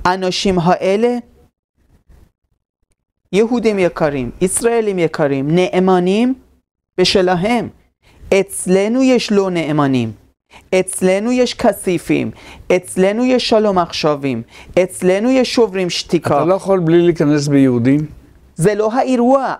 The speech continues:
Speaker 1: אתם מצפ-,
Speaker 2: אני מדבר איתך עליו, על
Speaker 1: לא,
Speaker 2: הפלסטיני
Speaker 1: לא.
Speaker 2: הנאלח
Speaker 1: כי
Speaker 2: הזה,
Speaker 1: אתם לוקחים,
Speaker 2: ואתה מביא אותי עכשיו לישראלים
Speaker 1: לא,
Speaker 2: עוד פעם.
Speaker 1: כי אתם
Speaker 2: למה,
Speaker 1: לוקחים
Speaker 2: יוסיאן?
Speaker 1: סרגל ערכים.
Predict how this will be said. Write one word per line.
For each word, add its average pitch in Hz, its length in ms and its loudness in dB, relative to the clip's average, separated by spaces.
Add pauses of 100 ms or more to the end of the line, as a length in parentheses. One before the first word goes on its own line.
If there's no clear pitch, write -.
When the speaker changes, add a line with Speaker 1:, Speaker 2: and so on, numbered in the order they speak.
Speaker 1:
אתם 247 300 -2
מצפ-, 214 80 2
Speaker 2:
אני 185 200 2
מדבר 208 300 2
איתך 185 260 -4
עליו, 170 440 2
על 180 120 2
Speaker 1:
לא, 226 240 2
Speaker 2:
הפלסטיני 220 400 0
Speaker 1:
לא. 208 60 4
Speaker 2:
הנאלח 175 760 0
Speaker 1:
כי 214 80 0
Speaker 2:
הזה, 202 200 0
Speaker 1:
אתם 254 200 0
לוקחים, 208 300 -2
Speaker 2:
ואתה 196 300 2
מביא 208 320 -2
אותי 226 180 0
עכשיו 180 260 -2
לישראלים 165 500 2
Speaker 1:
לא, 254 260 2
Speaker 2:
עוד 196 80 0
פעם. 175 100 -4
Speaker 1:
כי 214 60 2
אתם 311 300 2
Speaker 2:
למה, 262 140 2
Speaker 1:
לוקחים 214 360 0
Speaker 2:
יוסיאן? 196 240 4
Speaker 1:
סרגל 233 280 0
ערכים. 185 540 2